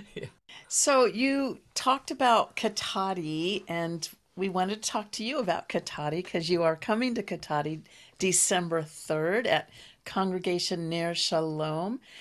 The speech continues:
Speaker 2: And we can put the address and things in the, the website and the information regarding the show, and people can get that later. So tell us, how did a tour come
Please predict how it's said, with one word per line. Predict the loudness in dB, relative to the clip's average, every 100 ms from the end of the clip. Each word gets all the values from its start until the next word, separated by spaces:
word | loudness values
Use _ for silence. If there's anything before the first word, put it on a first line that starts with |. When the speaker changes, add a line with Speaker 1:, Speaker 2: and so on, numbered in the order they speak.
| -20 -14 -4
Speaker 2:
And | -2 -2 -4
we | -4 -2 -2
can | -4 -2 0 -2 -4 -10
put | -12 0 0 0 -4 -6 -4
the | -4 0
address | 4 4 4 2 0
and | -2
things | -2 -2 -2 0 0 0
in | -2 0 -2 -6 -12 0
the, | 4 4 0 -10 _ _ 0
the | 6
website | 8 6 6 4 4
and | 0
the | 0 -2
information | -2 -2 -4 -4 -4 -4
regarding | -4 -2 -2 -2
the | -4
show, | -2 2 2 2 0
and | -4 -8 -16 -20 -20 -14
people | -6 -6 -6
can | -4 -2
get | -2
that | -2 -6 -2
later. | -2 -2 -4
So | -4 -2
tell | 2 4
us, | 4 4
how | 2 2
did | 2 0
a | 0 0
tour | 0 -2 0 2 4 4 4 -2 _ -20 -20 _
come | -6 -2 0 -2